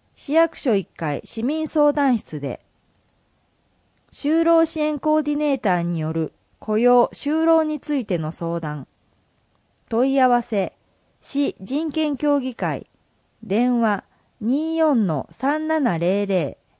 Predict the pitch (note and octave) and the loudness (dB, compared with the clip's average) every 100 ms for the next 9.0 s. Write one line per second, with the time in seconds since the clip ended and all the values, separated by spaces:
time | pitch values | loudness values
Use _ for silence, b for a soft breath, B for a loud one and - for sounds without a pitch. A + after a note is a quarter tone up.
0 | _ _ _ _ _ _ _ _ _ _ | _ _ _ _ _ _ _ _ _ _
1 | _ _ _ _ _ - B3+ E4 C#4 A#3+ | _ _ _ _ _ -4 -2 0 0 0
2 | F3 D3+ G3 G3 - _ _ _ _ _ | 0 0 2 2 -2 _ _ _ _ _
3 | _ _ G3 G#3+ D4+ D#4 D4+ D4 C4+ B3+ | _ _ -6 -2 -2 0 0 0 0 -2
4 | - C4+ C#4+ C#4+ C4 C#4 B3+ F#3 C3+ A2 | -2 -2 2 4 4 2 0 0 -4 -8
5 | - _ _ _ _ _ _ _ _ - | -14 _ _ _ _ _ _ _ _ -8
6 | C4+ - D#4+ D#4+ - D4+ D4 C#4 C4 C4 | -6 -2 0 0 0 0 2 2 2 0
7 | - A3 - - A3 B3 D#4 E4+ E4 A#3 | 0 0 -2 -2 -4 -2 0 2 2 0
8 | - F3 D3 - A3+ A#3+ A#3+ G3+ D3+ C#3+ | -2 -2 -2 -2 0 2 2 2 -2 -6